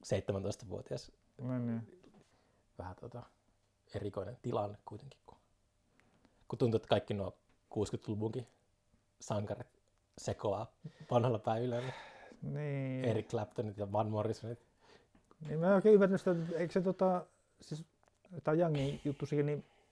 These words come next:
Speaker 2: mihin se oikein siirtyi sitten?
Speaker 1: Se siirtyi Amazoniin.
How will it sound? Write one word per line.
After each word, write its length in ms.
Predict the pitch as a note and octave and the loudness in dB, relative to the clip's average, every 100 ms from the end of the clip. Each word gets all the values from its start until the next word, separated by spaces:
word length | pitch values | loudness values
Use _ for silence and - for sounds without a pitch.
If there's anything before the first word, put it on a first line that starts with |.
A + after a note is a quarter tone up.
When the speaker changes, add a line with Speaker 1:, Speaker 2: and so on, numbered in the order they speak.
| _ _ - | _ _ 0
Speaker 2:
mihin 200 | F3 C#3+ | 2 2
se 100 | C#3 | 0
oikein 160 | A#2+ A#2 | -2 0
siirtyi 300 | C3+ A#2 G2+ | 2 2 0
sitten? 280 | - G2 - _ - - A#2 - | -8 -10 -10 _ -20 -10 -8 -2
Speaker 1:
Se 160 | C3+ | 4
siirtyi 280 | A#2+ C3+ D3+ | 8 8 8
Amazoniin. 640 | D3 D#3+ A#2 - G2+ G2 | 6 6 4 2 -6 -6